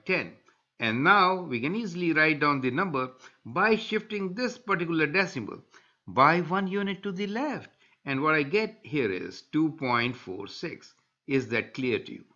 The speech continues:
Well, let us follow this process once again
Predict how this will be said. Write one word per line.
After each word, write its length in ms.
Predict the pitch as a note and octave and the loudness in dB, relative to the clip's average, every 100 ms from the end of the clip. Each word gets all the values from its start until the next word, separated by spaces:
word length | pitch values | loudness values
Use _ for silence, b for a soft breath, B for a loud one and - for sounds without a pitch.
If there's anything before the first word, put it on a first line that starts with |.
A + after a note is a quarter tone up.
| _ _ _ _ _ _ _ _ _ _ _ _ _ _ _ _ b b b | _ _ _ _ _ _ _ _ _ _ _ _ _ _ _ _ b b b
Well, 420 | B2 D#3 F3+ F#3+ F#3+ B | 6 8 8 6 -2 B
let 160 | D#3 F#3+ | 2 2
us 100 | F#3 | 2
follow 300 | E3 E3 E3 | 4 6 6
this 180 | D3+ C#3+ | 4 0
process 460 | E3 D#3 D3 C#3 | 2 2 2 0
once 240 | B2 B2+ B2+ | 0 0 0
again 500 | A2+ C#3 A#2+ F2 | -2 0 -2 -4